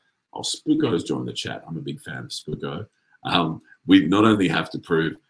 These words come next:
that someone, uh, has, uh, sorry, that it would be in the best interest of the company that someone join the chat, we have to prove that it would be in the best interest of the company that you and I specifically ought to be granted leave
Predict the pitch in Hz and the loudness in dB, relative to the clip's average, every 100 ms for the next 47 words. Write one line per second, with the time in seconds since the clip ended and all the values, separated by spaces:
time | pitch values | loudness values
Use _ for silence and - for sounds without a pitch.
0 | _ - - - - - 98 120 113 80 | _ -8 -6 -4 -2 0 0 0 0 0
1 | 69 67 73 _ _ 67 67 62 58 - | -4 -8 -10 _ _ -4 -4 -4 -6 -8
2 | - 73 69 65 65 - - - - 78 | -6 -4 -4 -4 -4 -4 -4 -4 -2 -2
3 | 80 85 76 76 80 76 71 80 - 80 | 0 0 -2 -2 -2 -2 -4 -4 -6 -6
4 | 85 - 71 - 78 73 73 71 - - | -6 -6 -10 -16 -14 -14 -12 -12 -8 -6
5 | - 135 131 90 76 67 60 58 55 - | -2 0 0 -2 -2 -8 -10 -10 -10 -10
6 | - - - _ _ _ - 101 98 139 | -12 -14 -16 _ _ _ -2 0 2 0
7 | - 123 113 92 85 82 85 82 80 - | 2 2 4 2 0 0 0 -2 -4 -4
8 | - - 73 80 71 - - - 76 78 | -4 -4 -6 -6 -6 -10 -12 -12 -12 -8
9 | 73 73 73 80 95 117 104 85 80 90 | -4 -4 -6 -8 2 4 4 0 -4 -4
10 | 87 78 - - - - - 139 127 110 | -6 -8 -12 -14 -10 -10 -6 -8 -8 -10
11 | - 113 - - _ _ _ - 78 73 | -10 -10 -10 -16 _ _ _ -2 -2 -2
12 | 71 71 69 67 - - 67 - - | -6 -6 -6 -8 -10 -8 -6 -4 -6